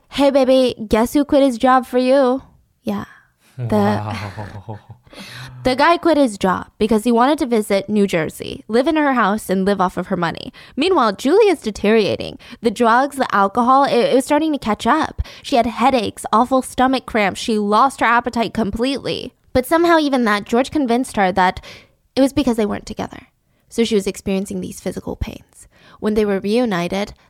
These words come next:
Speaker 1: they would be okay. So she keeps writing to him things like, "I want your body. I can't bear to be without you. Thank you for everything you did to make me feel better. It worked. You really understand what makes me tick, and you know what to say.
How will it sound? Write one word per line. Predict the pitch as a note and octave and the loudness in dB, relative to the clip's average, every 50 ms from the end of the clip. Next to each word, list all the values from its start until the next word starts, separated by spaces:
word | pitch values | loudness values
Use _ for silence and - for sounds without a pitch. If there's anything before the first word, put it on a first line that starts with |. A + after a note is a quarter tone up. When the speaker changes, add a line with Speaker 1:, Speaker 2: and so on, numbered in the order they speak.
| _ _ | _ _
Speaker 1:
they | - F#3 F3 | -2 -2 -2
would | F3 - | -2 -4
be | - E3+ D3 | -6 -8 -8
okay. | - - - - - A3+ A3+ _ _ _ _ | -8 -12 -14 -20 -18 -20 -20 _ _ _ _
So | - - G3+ | -2 0 0
she | G3+ - G#3+ | 0 0 -4
keeps | - - B3 B3 - - | -4 -4 -4 -4 -2 -2
writing | A3 A3 A#3+ C#4 D#4 C#4+ | 0 0 0 0 -2 -2
to | B3+ G#3+ | -2 -2
him | F#3 F3+ G3 | -4 -2 -4
things | - F#3+ F#3+ G3 - | -4 -4 -4 -2 0
like, | F#3+ F3+ F3+ - - | -2 -2 -2 -2 -2
"I | F#3 | 0
want | F#3 F#3 F#3+ G3+ G3+ - | 2 2 2 0 0 -2
your | A3 G3 | -2 0
body. | G#3+ A3 A3 A3 - - - - - - | 0 0 0 0 0 -4 -8 -8 -6 -4
I | F3+ F3+ | -4 -4
can't | - - G3 G3+ F#3+ - - | -4 -4 -4 -4 -4 -4 -2
bear | - F#3 G3+ G#3+ | -2 0 0 0
to | G#3+ A3 | 0 -2
be | A3 G#3 F#3+ F#3 | -4 -4 -4 -4
without | F3+ F3+ - - D#3 - - | -4 -4 -4 -6 -6 -6 -8
you. | - - - G1+ - _ - - - - - | -14 -14 -14 -14 -16 _ -20 -20 -14 -6 -2
Thank | B3 B3 C4 - | -2 0 0 0
you | D4 C4+ | 0 0
for | - B3 | 2 2
everything | A3+ A3 G#3 A#3 A#3+ - A3+ A3 | 2 2 2 0 -2 -2 -2 -2
you | G#3 F#3+ | -2 -2
did | F#3 - F#3+ F#3+ - | -2 -2 -4 -6 -6
to | - G3+ | -6 -6
make | F#3 F#3+ - | -6 -6 -4
me | - F#3+ | -6 -6
feel | F#3+ - F#3+ F3 E3+ | -4 -4 -6 -6 -4
better. | - F#3+ - - - - _ _ _ _ _ - | -6 -8 -8 -10 -12 -16 _ _ _ _ _ -4
It | - G#3 G#3+ A#3 | -4 -4 0 0
worked. | B3 A3 - - _ - - - - - - - - - | 0 0 0 -4 _ -20 -20 -20 -20 -20 -20 -20 -12 -4
You | A3+ B3 | -4 0
really | B3 D#4+ F4+ G4+ G#4+ | 0 2 2 2 2
understand | G4 E4 E4 D4+ - - B3 A#3+ A#3+ | 2 0 -2 -4 -4 -6 -4 -4 -2
what | A#3 A3 - | -2 -4 -4
makes | G#3+ G#3 G3+ - - | -4 -8 -8 -8 -8
me | G#3+ G#3 - - | -8 -8 -8 -10
tick, | - - G#3 - _ - - - - - - - _ - | -12 -10 -10 -10 _ -16 -20 -20 -20 -20 -20 -16 _ -4
and | G#3 G#3 G#3+ | -2 -2 0
you | A3+ A#3+ C#4 | 0 0 0
know | C#4+ C4+ B3 A#3+ | 0 0 0 0
what | A#3 A3+ G#3+ F#3+ - | 0 -2 -4 -4 -4
to | - F#3+ | -6 -8
say. | F#3+ - - G3 - - _ | -8 -8 -12 -14 -14 -14 _